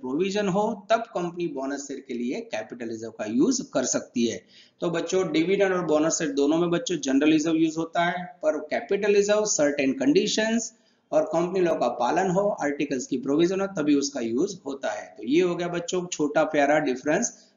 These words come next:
जनरल रिजर्व and कैपिटल रिजर्व। हर slide को बच्चों video pause करके आप photo खींच लो या note down कर लोगे, मैं ऐसी आशा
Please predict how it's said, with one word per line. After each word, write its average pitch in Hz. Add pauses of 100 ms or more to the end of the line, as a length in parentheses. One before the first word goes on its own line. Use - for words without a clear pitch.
(100)
जनरल 135
रिजर्व 131
and 262
कैपिटल 131
रिजर्व। 156 (300)
हर 196
slide 180
को 190
बच्चों 175
video 151
pause 160
करके 196
आप 175
photo 143
खींच 185
लो 208
या 196
note 131
down 170 (140)
कर 220
लोगे, 156
मैं 139
ऐसी 123
आशा 117